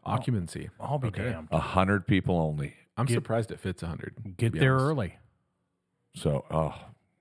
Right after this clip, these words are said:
Speaker 3: can't wait.
Speaker 1: It's gonna be, it's gonna be amazing.
Speaker 3: It's gonna be amaze balls.
Speaker 1: Maybe even breathtaking.
Speaker 2: Yeah.
Speaker 3: Astounding.
Speaker 2: Um, this week,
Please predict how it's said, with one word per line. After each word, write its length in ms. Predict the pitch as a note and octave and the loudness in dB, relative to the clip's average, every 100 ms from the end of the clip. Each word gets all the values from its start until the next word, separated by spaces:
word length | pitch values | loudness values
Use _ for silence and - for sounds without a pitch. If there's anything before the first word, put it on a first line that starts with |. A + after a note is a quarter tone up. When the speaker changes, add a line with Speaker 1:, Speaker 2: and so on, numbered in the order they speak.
| _ _ _ _ | _ _ _ _
Speaker 3:
can't 240 | F2 E2+ | 0 0
wait. 260 | C#2+ D2+ C#2 _ - | 0 0 -2 _ -10
Speaker 1:
It's 140 | G#2+ | -4
gonna 160 | A2+ G#2 | -2 0
be, 220 | G2 G2+ | 0 0
it's 200 | G2+ - | -2 -4
gonna 200 | A2 G#2 | -2 0
be 100 | G2+ | 0
amazing. 400 | F#2 F2 D#2+ E2 - - _ _ _ _ | -2 -4 -6 -12 -18 -20 _ _ _ _
Speaker 3:
It's 140 | F#2 - | -4 0
gonna 180 | G2 E2+ | 2 4
be 220 | E2 D#2+ | 4 2
amaze 420 | C#2+ C#2+ D2 D2 | 2 0 2 0
balls. 480 | D2 C#2+ C2+ - - - - _ _ _ _ _ _ _ A2+ | 0 0 0 -2 -8 -16 -20 _ _ _ _ _ _ _ -2
Speaker 1:
Maybe 280 | G#2 G#2 G#2 | 2 2 2
even 180 | G2 | 0
breathtaking. 600 | F#2 F2 - F2 E2 F2 - _ _ _ _ _ _ _ - | 0 -2 -4 -8 -8 -10 -12 _ _ _ _ _ _ _ -12
Speaker 2:
Yeah. 220 | F2 - - - | -10 -10 -14 -10
Speaker 3:
Astounding. 560 | - - C2+ B1+ C#2 - - _ _ _ _ _ _ _ _ - - - | -6 -4 -4 -4 -8 -12 -20 _ _ _ _ _ _ _ _ -20 -20 -10
Speaker 2:
Um, 460 | F2 E2 D#2 D#2 - _ _ _ _ _ _ _ | -6 -6 -6 -10 -14 _ _ _ _ _ _ _
this 240 | A#2+ - | 4 4
week, 400 | A#2 G2+ D#2+ - | 0 -2 -2 -12